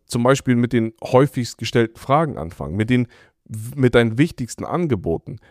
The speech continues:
mit einem klar definierten Anwendungsfall. Aber bitte, du solltest tatsächlich anfangen. Denn während viele noch darüber diskutieren, ob K I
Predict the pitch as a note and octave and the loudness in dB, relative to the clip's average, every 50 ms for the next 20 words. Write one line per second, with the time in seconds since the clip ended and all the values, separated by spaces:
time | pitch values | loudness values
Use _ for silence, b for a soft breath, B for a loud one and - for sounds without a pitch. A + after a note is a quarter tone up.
0 | b - A#2 A#2 - B2 A#2 A#2+ A#2 A2+ G#2 - - - B2+ C3 C#3+ E3 E3+ D3+ | b -2 -2 0 2 2 4 4 4 2 0 -4 -4 0 4 4 6 6 4 2
1 | C3 B2+ - - A#2+ B2 C#3 C#3+ - - A#2 G2 E3 F3 D3 A#2 F2 F2 - - | 0 -2 -2 -2 -2 0 -2 -2 -2 -4 -4 -4 -2 -2 -2 -2 -2 -4 -6 -10
2 | - - - D#2 - - - C#3 C3+ A#2+ E2+ D#2+ D2+ - - _ _ - B2+ A2+ | -8 -6 -4 -4 -4 0 2 4 4 4 4 0 -2 -4 -8 _ _ -4 -4 -2
3 | - G2+ F2 F2 - G#2+ G2+ G2 F#2+ G#2+ A2+ C3 D3 C#3+ - C#3 C3+ - _ - | -2 -4 -4 -2 -2 -4 -2 0 4 6 6 6 6 2 -2 -8 -10 -10 _ -4
4 | - B2 A#2+ A#2 - - - A2 G#2+ - - - - E2 G2 A2 G#2+ - - - | 0 0 0 0 -2 -2 -2 -2 -2 -4 -8 -10 -8 -6 -6 -6 -6 -8 -10 -12
5 | - D3+ - _ b b b b b b b b b b - A#2+ C3 C#3+ C3 - | -14 -14 -16 _ b b b b b b b b b b 2 4 4 2 0 -4
6 | - A#2 B2 C#3+ D#3 E3 D3+ - - - - G3+ A3+ B3 B3 A3+ G#3+ G3 F3+ - | -2 2 2 4 4 2 0 -2 -6 -6 -2 0 2 2 4 4 4 2 2 2
7 | - C#3+ C#3 D3+ D#3 D3 C3+ B2+ B2 - - - G2+ - - - C#3+ B2 F#2+ - | 2 2 2 2 0 -2 -2 -4 -4 -6 -8 -12 -12 -12 -6 0 0 0 0 2
8 | - G#2+ G#2+ - - - A#2 - - A#2 A2 G#2 | 0 0 0 0 -2 -4 -4 -2 -2 -2 -2 -2